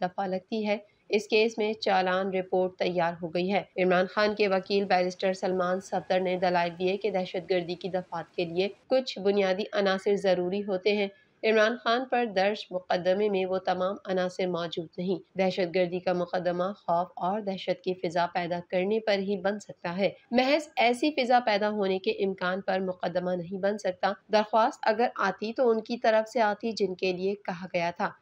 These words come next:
चीफ जस्टिस ने प्रोसिक्यूटर से कहा कि अगर आप तकारीर पर ऐसे पर्चे दर्ज कराएंगे तो एक फ्लड गेट खुल जाएगा। इमरान खान की पूरी तकरीर में थ्रेट या नुकसान पहुंचाने की बात की गई। क्या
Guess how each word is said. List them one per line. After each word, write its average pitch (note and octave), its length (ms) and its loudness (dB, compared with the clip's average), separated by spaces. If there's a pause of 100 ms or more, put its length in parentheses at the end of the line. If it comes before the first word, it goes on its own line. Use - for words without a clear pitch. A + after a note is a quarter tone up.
(100)
चीफ D#4 260 4
जस्टिस C#4 400 2
ने C4+ 140 6
प्रोसिक्यूटर A3+ 600 0
से A#3+ 140 -2
कहा G3+ 300 0
कि G3+ 100 -4 (100)
अगर G3 220 2
आप G3 200 2
तकारीर G3 500 0
पर G3+ 180 0
ऐसे G3+ 340 0
पर्चे F#3 340 0
दर्ज F#3+ 260 0
कराएंगे F#3+ 500 0
तो G#3 140 -2 (120)
एक G3 240 4 (160)
फ्लड A#3 280 4 (100)
गेट G3+ 340 0
खुल F#3+ 180 2
जाएगा। G3+ 440 0 (280)
इमरान G#3+ 320 4
खान B3+ 320 2
की A#3+ 200 -2 (100)
पूरी A3 260 -2
तकरीर G#3 380 0
में G3+ 240 0
थ्रेट G3+ 360 0
या F#3+ 120 0
नुकसान F#3 480 0
पहुंचाने F#3 480 -4
की F#3+ 160 -8
बात F3+ 280 -4
की F#3+ 160 -4
गई। G3 220 0 (300)
क्या B3 140 6